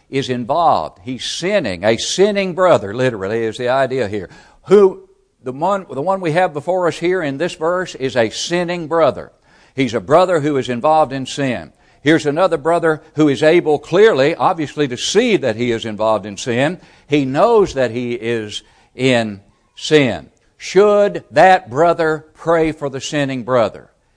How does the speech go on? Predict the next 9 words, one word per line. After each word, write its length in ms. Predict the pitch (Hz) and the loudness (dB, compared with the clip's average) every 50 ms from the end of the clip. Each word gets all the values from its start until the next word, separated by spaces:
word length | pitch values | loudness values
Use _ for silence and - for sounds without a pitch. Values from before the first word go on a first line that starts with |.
| _ _ _ _ _ | _ _ _ _ _
Yes, 800 | 113 104 123 175 226 202 147 123 113 131 156 - - - - _ _ _ _ _ _ _ | -8 -2 2 4 6 8 8 6 6 4 2 0 -6 -16 -18 _ _ _ _ _ _ _
under 260 | - 120 143 127 135 127 | -4 -4 -2 -2 -4 -4
certain 280 | - 151 147 139 139 | -4 -4 -4 -4 -6
circumstances. 800 | - - 180 170 - 117 104 - - 113 98 85 - - _ _ _ - _ _ _ _ _ _ _ _ _ _ _ _ _ _ _ _ _ _ _ | -8 -8 -8 -8 -8 -14 -18 -14 -12 -12 -12 -12 -14 -18 _ _ _ -20 _ _ _ _ _ _ _ _ _ _ _ _ _ _ _ _ _ _ _
What 200 | - 101 123 - | -2 -2 0 0
would 120 | 113 110 | -2 -6
those 200 | 95 120 120 110 | -6 -6 -8 -8
circumstances 920 | - 139 135 123 - 113 107 - - 127 123 120 117 - - 113 107 - - _ _ _ _ _ _ _ _ _ _ _ _ 98 | -8 -8 -8 -8 -10 -12 -16 -12 -8 -8 -8 -8 -8 -10 -12 -14 -14 -16 -20 _ _ _ _ _ _ _ _ _ _ _ _ -4
be? 340 | 104 139 185 170 101 - | -2 -2 0 -2 -4 -8